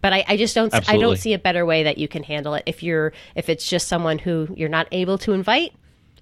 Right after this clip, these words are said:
Speaker 1: for whatever reason. Is what it is. Not
Speaker 2: Well
Speaker 1: saying
Speaker 2: said.
Speaker 1: thanks.
Speaker 2: Well said. I feel you. I feel you. <coughs> Um, oh, this last one I think is a,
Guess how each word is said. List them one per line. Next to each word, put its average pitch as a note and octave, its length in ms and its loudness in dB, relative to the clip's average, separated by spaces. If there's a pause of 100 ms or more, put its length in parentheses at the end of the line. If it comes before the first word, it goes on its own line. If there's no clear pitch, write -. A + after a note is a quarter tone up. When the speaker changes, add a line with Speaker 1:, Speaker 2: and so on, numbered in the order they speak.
(100)
Speaker 1:
for F3 100 -14
whatever C#3+ 300 -6
reason. G#3+ 440 0 (1600)
Is G3 120 -12
what - 140 -16
it F4+ 120 -6
is. - 100 -20 (1040)
Not G3 240 0
Speaker 2:
Well A#2 120 4
Speaker 1:
saying A#3 300 2
Speaker 2:
said. - 320 -20
Speaker 1:
thanks. D#3 240 -4
Speaker 2:
Well A2 100 0
said. F2+ 220 -4 (440)
I E3 100 4
feel G3 160 2
you. D#3+ 220 2 (160)
I G3 60 0
feel F3+ 200 0
you. F3 180 0 (240)
<coughs> - 60 -2 (400)
Um, C3+ 300 2 (200)
oh, E3 140 4
this F#3 200 2
last F3 280 2
one D3+ 160 0
I B2+ 80 4
think C3 180 0
is A#2 140 0
a, A#2 100 2